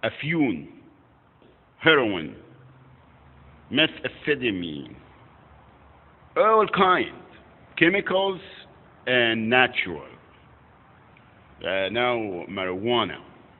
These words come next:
hashish, everything everywhere. And people don't, don't understand and don't realize and don't remember.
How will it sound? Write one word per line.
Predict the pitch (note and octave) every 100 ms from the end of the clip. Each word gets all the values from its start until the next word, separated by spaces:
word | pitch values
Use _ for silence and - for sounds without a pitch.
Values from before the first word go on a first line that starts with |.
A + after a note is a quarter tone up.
| _ - - - -
hashish, | - A#2+ - D#3 B2 - - - - - - _ - - _ - - - -
everything | C#4 D4 G#3 F3+ D3+ - - C4+ F#3+ C3 B2+
everywhere. | A#3+ G#3 D#3 C3+ B2+ F#3 G3+ F2 - - - - -
And | D#3+
people | - C#4+ B3+ G3 A2+
don't, | F3 B3 B3+ - - -
don't | G3+ A#3
understand | E4+ G3 C3 B2 - A3 G#3+
and | C#3 C3+
don't | F#3+ F3+
realize | C#3+ C3 E3 G3 F#3
and | C#3 D3
don't | E3+ G3
remember. | D3+ A#2 C3+ F3 A#2+